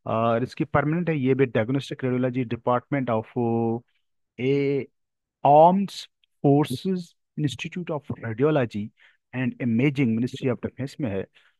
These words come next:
और इसकी जो क्वालिफिकेशन एमबीबीएस है, और उसके अलावा by पीएमएनडीसी रिकॉग्नाइज्ड हो,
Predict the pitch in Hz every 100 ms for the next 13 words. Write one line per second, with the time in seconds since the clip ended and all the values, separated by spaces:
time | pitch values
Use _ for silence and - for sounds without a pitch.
0 | _ _ - 110 110 127 - 131 131 123
1 | 123 - 135 143 120 113 113 107 131 151
2 | - 120 - _ _ _ _ - - 104
3 | 107 113 - 127 135 110 113 110 - 127
4 | 123 113 107 101 120 - 123 127 110 101
5 | 107 107 127 - 120 127